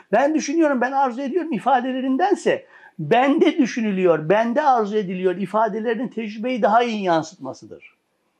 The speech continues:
Hakikaten mekan teşkil, ben olmasa hiçbirisinin bir anlamı yok yani o faaliyetlerin.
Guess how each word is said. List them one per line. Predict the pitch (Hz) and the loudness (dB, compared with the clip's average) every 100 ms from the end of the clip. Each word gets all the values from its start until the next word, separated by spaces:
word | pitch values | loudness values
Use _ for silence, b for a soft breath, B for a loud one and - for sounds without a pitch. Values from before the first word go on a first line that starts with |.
| _ _ | _ _
Hakikaten | - - 294 330 294 | -18 -6 0 2 2
mekan | 247 208 196 | 2 0 -2
teşkil, | 175 170 160 | 0 -2 0
ben | 190 | 0
olmasa | 220 240 240 220 | 0 0 -2 0
hiçbirisinin | 233 214 254 226 196 226 220 | -4 -4 -8 -8 -8 -8 -2
bir | |
anlamı | 220 220 220 208 | 0 0 -2 0
yok | 214 254 175 | 0 2 0
yani | 131 123 | -2 -2
o | 117 | -6
faaliyetlerin. | - 120 110 98 - - | -6 -6 -8 -14 -18 -20